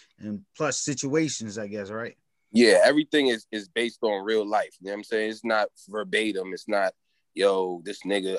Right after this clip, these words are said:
Speaker 2: I'm, you know, I'm a grown, so I'm never gonna put what's really going on, but it's real situations really going on. It's not, maybe not for,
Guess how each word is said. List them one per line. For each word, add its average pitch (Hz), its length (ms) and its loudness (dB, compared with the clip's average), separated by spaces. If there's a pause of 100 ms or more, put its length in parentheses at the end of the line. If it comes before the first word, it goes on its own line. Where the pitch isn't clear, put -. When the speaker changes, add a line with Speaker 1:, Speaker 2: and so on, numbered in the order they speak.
Speaker 2:
I'm, 104 260 0
you 113 100 -10
know, 92 200 -4
I'm 110 100 -2
a 98 80 -2
grown, 104 340 2
so 92 160 -4
I'm 98 200 -4
never 95 240 -2
gonna 90 180 -8
put - 320 -4
what's 87 240 -14
really 95 260 0
going 92 320 2
on, 101 220 2
but 87 80 -4
it's 92 220 -2
real 117 180 2
situations 101 880 -4
really 107 240 0
going 92 340 0
on. 95 180 0 (380)
It's - 140 -8
not, 113 300 2
maybe 110 380 -4
not 113 420 0
for, 104 300 -8